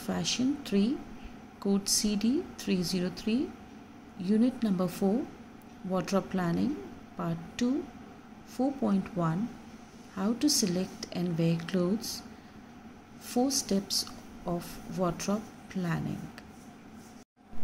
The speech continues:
पिछली वीडियो में हमने wardrobe planning के four steps को पढ़ा था और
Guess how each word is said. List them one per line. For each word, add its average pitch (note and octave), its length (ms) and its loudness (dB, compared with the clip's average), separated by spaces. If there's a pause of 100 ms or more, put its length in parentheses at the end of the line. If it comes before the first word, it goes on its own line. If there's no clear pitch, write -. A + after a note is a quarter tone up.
(100)
पिछली C4 420 6
वीडियो G#3 400 6
में G3 380 2 (640)
हमने G3 440 4 (580)
wardrobe G3 480 2
planning E3+ 420 2
के A3+ 200 0 (220)
four G3+ 320 4
steps - 460 4
को - 160 -2
पढ़ा E3+ 280 -2
था C4 340 0 (1120)
और F#3 160 -4